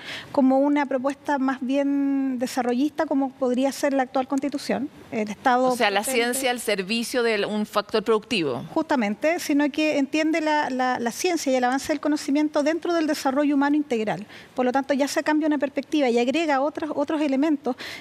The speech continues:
Speaker 1: que tiene que ver con el ejercicio de la investigación, eh, con principios bioéticos que abordan la solidaridad, la cooperación.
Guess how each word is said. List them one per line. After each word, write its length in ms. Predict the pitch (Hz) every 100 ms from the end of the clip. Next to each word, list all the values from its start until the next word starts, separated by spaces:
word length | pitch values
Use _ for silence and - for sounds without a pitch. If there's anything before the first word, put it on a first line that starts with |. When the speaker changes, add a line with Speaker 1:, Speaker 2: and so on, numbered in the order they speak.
| -
Speaker 1:
que 100 | 254
tiene 240 | 269 285
que 140 | 277 277
ver 180 | 277 285
con 380 | 285 285 285 285
el 300 | 247 247 240
ejercicio 720 | - 214 - 370 - 349 311
de 140 | 302
la 160 | 294 285
investigación, 800 | 277 269 294 262 - 294 285 320 - - -
eh, 260 | 247 247 240
con 160 | 277 254
principios 640 | 262 233 - 311 294 302
bioéticos 680 | 277 277 269 285 311 302 302
que 160 | - 262
abordan 640 | 247 285 285 302 285 262
la 240 | 262 269 285 - -
solidaridad, 920 | - 254 240 220 202 202 240 277 294
la 260 | 247 233 220
cooperación. 840 | 240 233 233 190 190 - 302 262